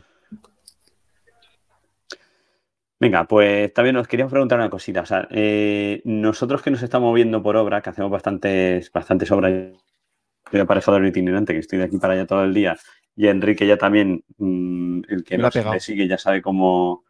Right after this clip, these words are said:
Speaker 1: cómo, cómo está de aquí
Speaker 2: Y,
Speaker 1: para
Speaker 2: y
Speaker 1: allá,
Speaker 2: lo
Speaker 1: te
Speaker 2: que
Speaker 1: lo he
Speaker 2: me
Speaker 1: pegado.
Speaker 2: queda.
Speaker 1: Y alguno más también le he pegado. <laughs>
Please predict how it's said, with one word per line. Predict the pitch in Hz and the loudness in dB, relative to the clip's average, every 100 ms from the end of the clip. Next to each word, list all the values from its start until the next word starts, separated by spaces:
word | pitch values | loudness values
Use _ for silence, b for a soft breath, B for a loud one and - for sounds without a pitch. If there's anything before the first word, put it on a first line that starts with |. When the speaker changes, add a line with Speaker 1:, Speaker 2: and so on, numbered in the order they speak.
| _ | _
Speaker 1:
cómo, | - 104 101 - _ _ _ _ _ _ _ | 2 4 4 0 _ _ _ _ _ _ _
cómo | - 110 107 | 2 4 4
está | - 107 | 4 2
de | |
aquí | 98 101 | 2 0
Speaker 2:
Y, | |
Speaker 1:
para | 101 101 | 0 0
Speaker 2:
y | |
Speaker 1:
allá, | 104 | -2
Speaker 2:
lo | |
Speaker 1:
te | 110 | -4
Speaker 2:
que | 95 | -6
Speaker 1:
lo | |
he | - | -6
Speaker 2:
me | |
Speaker 1:
pegado. | 123 110 | -8 -8
Speaker 2:
queda. | 110 | 0
Speaker 1:
Y | |
alguno | 107 110 123 | 2 4 4
más | 117 - | 2 2
también | 107 101 | 0 0
le | |
he | 95 | 0
pegado. | 95 90 - - | -2 -2 -4 -10
<laughs> | - - 156 - 139 - - | -6 2 2 4 0 2 -2